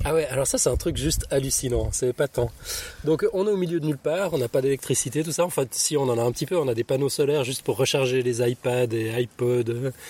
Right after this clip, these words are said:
et autres Kindle, histoire de pouvoir bouquiner et écouter des podcasts toute la journée. Euh, mais on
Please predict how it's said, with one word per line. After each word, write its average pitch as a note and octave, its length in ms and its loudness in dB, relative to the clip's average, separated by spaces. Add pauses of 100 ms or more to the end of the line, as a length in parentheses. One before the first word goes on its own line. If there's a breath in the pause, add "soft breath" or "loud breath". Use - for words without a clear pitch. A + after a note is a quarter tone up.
(280 loud breath)
et B2 60 2
autres B2+ 200 0
Kindle, B2+ 420 2
histoire A#2 280 -2
de A2 40 -2
pouvoir A2+ 220 0
bouquiner B2 600 0
et A2+ 40 2
écouter A#2 280 -4
des A#2+ 80 2
podcasts - 400 0
toute - 120 -8
la A#2+ 80 0
journée. C#3 300 2 (640 loud breath)
Euh, C3+ 300 2 (460)
mais F#3 260 0
on E3 160 0